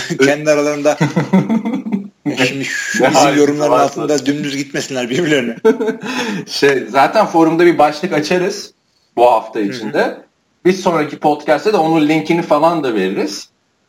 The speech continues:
Speaker 2: Yani dediğim gibi ya üçlük olur ya ikilik olur. Ee, gel, mesela şey çok zor olmuştu geçen sene ikincilikteki insanlara.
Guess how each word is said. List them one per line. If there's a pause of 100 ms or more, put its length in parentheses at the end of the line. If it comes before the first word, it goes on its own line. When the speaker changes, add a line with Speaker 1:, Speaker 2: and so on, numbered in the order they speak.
(300)
Speaker 2:
Yani
dediğim
gibi
ya
üçlük
olur
ya
ikilik
olur.
Ee, (140)
gel,
mesela
şey
çok
zor
olmuştu
geçen
sene (300)
ikincilikteki
insanlara.